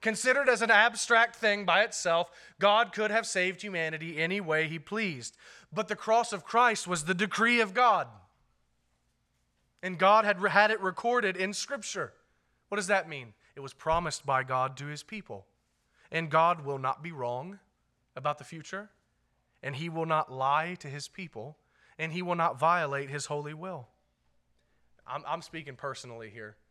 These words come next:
I personally think that Jesus knew what the answer was going to be to his prayer. I think he knew, or at least would have been pretty sure,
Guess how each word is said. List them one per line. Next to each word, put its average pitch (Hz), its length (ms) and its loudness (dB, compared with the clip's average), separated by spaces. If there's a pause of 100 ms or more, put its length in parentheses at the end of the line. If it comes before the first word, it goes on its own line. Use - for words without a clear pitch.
(320)
I 165 160 4
personally 156 600 -6
think 135 260 -10
that 127 120 -12
Jesus 135 420 -12
knew 135 260 -14
what 127 180 -14
the 117 120 -14
answer 123 320 -14
was 113 140 -16
going 113 280 -12
to 110 60 -20
be 110 200 -16
to 107 100 -20
his 101 120 -18
prayer. 85 360 -20 (1040)
I 156 100 2
think 170 240 -4
he 180 140 -10
knew, 165 400 -6 (240)
or 185 180 0
at 156 140 -2
least 190 340 -10
would 180 140 -6
have 160 160 -6
been 151 180 -4
pretty 156 380 -6
sure, 117 600 -10